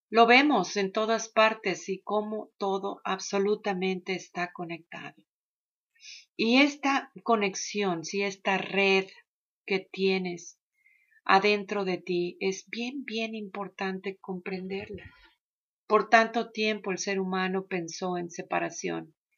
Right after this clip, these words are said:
y todas sus actividades y todas sus cosas que escogían hacer, incluso sus creaciones,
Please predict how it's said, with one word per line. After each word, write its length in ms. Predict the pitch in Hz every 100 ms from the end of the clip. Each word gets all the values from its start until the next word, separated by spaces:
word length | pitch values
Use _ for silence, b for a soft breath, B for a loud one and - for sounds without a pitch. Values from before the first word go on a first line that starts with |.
| b b b
y 120 | - -
todas 440 | 254 247 254 254
sus 400 | 226 196 - - b b b _ _
actividades 880 | 202 196 208 190 190 190 202 202 190
y 100 | 180
todas 400 | - 202 202 196
sus 240 | 196 -
cosas 480 | - 190 190 196 185
que 300 | - 175 160 b b b
escogían 760 | - 190 - 190 190 214 214 196
hacer, 340 | 165 - 170
incluso 440 | 170 175 185 175 185
sus 240 | - 175
creaciones, 880 | - 175 165 - 175 170 165 160 -